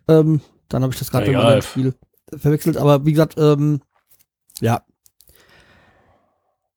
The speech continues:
Speaker 1: Ich meine, klar, wir haben halt auch sehr, ähm, defensiv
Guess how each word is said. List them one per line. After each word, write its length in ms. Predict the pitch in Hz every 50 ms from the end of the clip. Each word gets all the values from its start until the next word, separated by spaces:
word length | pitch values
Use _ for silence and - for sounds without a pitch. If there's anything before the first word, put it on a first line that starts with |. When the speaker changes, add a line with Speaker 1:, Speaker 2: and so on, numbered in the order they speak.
| _ _ _ _ _ _ _ _ _ _ _ _ _ _ _ _ _ _ _ _ _ _ _ _ _ _ _ _ _
Speaker 1:
Ich 160 | - 139 -
meine, 340 | 139 147 151 151 143 135 139
klar, 320 | - 160 143 147 170 165 160
wir 160 | 143 135 -
haben 180 | 165 175 151
halt 180 | - 160 151 -
auch 160 | - 151 -
sehr, 580 | - - 156 151 160 170 165 160 160 160 139 - -
ähm, 500 | 147 143 135 135 139 139 139 135 131 - _ _ _ _ _ _ _ - - - _ _ _ _ _ - - - _ - - _ _ _ _ _ _ _ _ _ _ _ _ _ _
defensiv 500 | 151 156 165 165 151 139 - 156 165 160